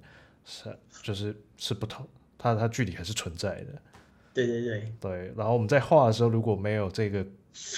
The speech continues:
Speaker 1: 这个概念的话，很容易就会又把它，诶，这两个东西又把它拉远了，呃，不，又把它看
Speaker 2: 放太近这样子。
Speaker 1: 对，对，对，对，对，对，对。
Speaker 2: 对，就会变得稍微有一点不协调。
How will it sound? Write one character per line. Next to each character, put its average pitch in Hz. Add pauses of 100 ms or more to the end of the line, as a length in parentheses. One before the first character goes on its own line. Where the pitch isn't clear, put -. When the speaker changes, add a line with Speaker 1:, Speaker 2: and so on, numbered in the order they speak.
(160)
Speaker 1:
这 120
个 92 (180)
概 117
念 113
的 95
话， 95 (400)
很 110
容 135
易 -
就 156
会 143
又 147
把 98
它， 110
诶， 139
这 139
两 101
个 92
东 107
西 117
又 110
把 92
它 90
拉 95
远 98
了， -
呃， 110
不， 107 (280)
又 147
把 110
它 110 (680)
看 147
Speaker 2:
放 180
太 147
近 -
这 120
样 117
子。 117
Speaker 1:
对， 123
对， 113
对， 107
对， 98
对， 90
对， 90
对。 117 (500)
Speaker 2:
对， 135
就 196
会 233
变 233
得 175
稍 175
微 156
有 135
一 139
点 127
不 117
协 -
调。 -